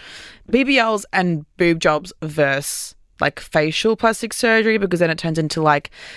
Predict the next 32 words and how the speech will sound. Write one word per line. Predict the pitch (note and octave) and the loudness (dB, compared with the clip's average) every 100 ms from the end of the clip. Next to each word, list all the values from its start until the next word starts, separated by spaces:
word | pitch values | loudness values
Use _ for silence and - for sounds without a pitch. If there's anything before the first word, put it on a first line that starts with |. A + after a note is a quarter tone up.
| - - | -16 -2
the | E3+ | 0
ideal | D#3+ E3 D3+ D#3+ D#3 D#3+ | 2 -2 -2 2 2 2
body | - E3 D#3+ D#3+ D#3+ D#3 | 0 2 2 2 0 0
versus, | D#3 D3 C#3 - | 0 2 2 0
like, | D3+ | -6
the | D#3 | 0
ideal | C#3 D3 D3 C#3 | 0 0 -6 -10
face, | - - F3 D#3+ D#3 D#3 | -10 0 2 4 2 -2
and, | D#3+ | -2
like, | D3+ D3+ - - - - - | -2 -2 -6 -18 -20 -6 -2
is | E3+ | 0
a | F3 | 0
face | - - D#3 D#3 D#3 - - | -2 2 2 2 0 -8 -10
inherently | F3+ D#3+ D#3 D3+ D3+ D#3+ D#3+ D3+ D3+ - - - - _ _ _ | -4 -2 2 2 2 0 0 0 -2 -6 -18 -20 -20 _ _ _
overtly | E3 D#3+ D#3 D#3+ - E3+ D#3+ - | -2 0 2 2 2 -2 -2 -6
feminine | - - E3+ E3+ E3+ | -8 0 0 0 -2
or | D#3 | -2
masculine | E3+ G#3+ A3 - A3 G3+ F#3+ F#3 F#3 | 2 2 0 -2 0 2 2 0 -4
versus | D#3 D#3 D3+ - | -2 2 2 0
a | E3+ | -6
body | D#3 D#3 D3+ D#3 | 0 0 2 -2
making | D3+ D3 C#3+ D#3 | 0 -2 -2 -4
them | D3 | -2
into | D3 D3 | -2 -2
that | C#3+ _ | -2 _
hourglass | D#3+ D3+ D#3+ - D#2 C#3+ | -2 0 0 0 -2 -2
shape | - F3 E3+ - | 0 2 2 0
that | D3 | -4
is | C#3 C#3 | -4 -6
like | C#3 | -8
a | - | -8
cartoon, | - C#3 - - F3 F3 F3 E3+ | -4 -4 -2 -2 2 4 4 2